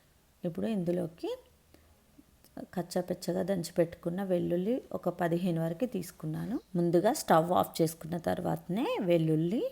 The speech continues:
ఎండుమిర్చి వేసుకోవాలి, లేదంటే అంతా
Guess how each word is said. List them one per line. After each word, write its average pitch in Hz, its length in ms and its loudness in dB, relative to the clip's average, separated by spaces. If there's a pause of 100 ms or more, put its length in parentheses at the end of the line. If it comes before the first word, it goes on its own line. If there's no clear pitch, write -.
(420)
ఎండుమిర్చి 170 640 2
వేసుకోవాలి, 170 600 -2 (220)
లేదంటే 170 500 0 (720)
అంతా 165 260 0